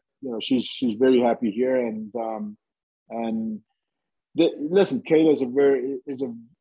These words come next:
uh, a competitive woman, and she's a champion for a reason. She's a two-time gold medalist for a reason. It's because, uh, she's always constantly, you know, uh,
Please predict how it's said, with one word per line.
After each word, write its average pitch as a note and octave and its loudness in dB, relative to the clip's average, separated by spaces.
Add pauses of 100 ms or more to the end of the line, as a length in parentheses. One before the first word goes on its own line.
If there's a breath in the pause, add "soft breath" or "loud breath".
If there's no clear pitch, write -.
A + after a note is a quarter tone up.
(120)
uh, A#2+ -6 (180)
a G#2+ -14
competitive B2 0 (1080)
woman, C3 -2
and A2+ -6
she's A#3+ 0
a - -20
champion A#2+ -2
for G#2+ -4
a G#2+ -2
reason. A2+ 0
She's G#2+ -10
a G#2 -8
two-time B2 -4
gold A2+ -2
medalist A#2+ -6
for G#2+ -8
a - -8
reason. G#2 -8 (500 loud breath)
It's - -20
because, A2+ -2
uh, G#2+ -2
she's A2 -4
always A#2+ 0
constantly, A2+ -8 (360)
you C3+ 0
know, G#2 -2 (560)
uh, G#2 0